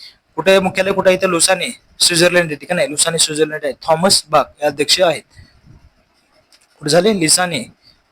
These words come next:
स्वित्झर्लंड या ठिकाणी ऑलिम्पिक समितीचं काय मुख्यालय आहे या ठिकाणी बघा. पुढे या ठिकाणी बघा, आयएसए म्हणजे काय? इंटरनॅशनल सोलार आलाय. सोलार साठी काय केलेलं आहे? तर फ्रान्स आणि भारतानं सुद्धा काय केलं? तर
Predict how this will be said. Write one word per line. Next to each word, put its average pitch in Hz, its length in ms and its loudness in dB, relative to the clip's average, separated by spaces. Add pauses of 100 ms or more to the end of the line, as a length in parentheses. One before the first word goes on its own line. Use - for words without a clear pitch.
(140)
स्वित्झर्लंड 170 460 0
या 147 120 -12
ठिकाणी 160 320 -2 (680)
ऑलिम्पिक 170 320 2
समितीचं 170 420 -2
काय 208 160 2 (260)
मुख्यालय 151 300 -2
आहे 147 120 2
या 123 60 -8
ठिकाणी 123 300 -20
बघा. - 160 -20 (1400)
पुढे 180 160 2
या 202 60 2
ठिकाणी 196 220 -2
बघा, 190 220 4 (140)
आयएसए 185 300 2
म्हणजे 175 200 2
काय? 196 120 2
इंटरनॅशनल 190 340 -2
सोलार 175 320 4
आलाय. 151 220 2
सोलार 185 340 4
साठी 190 260 -2
काय 185 160 2
केलेलं 175 320 -4
आहे? 175 40 0
तर - 140 -8
फ्रान्स 175 320 -2
आणि 170 120 -8
भारतानं 170 300 -2
सुद्धा 165 200 -2
काय 160 100 2
केलं? 156 200 -2
तर 226 120 -4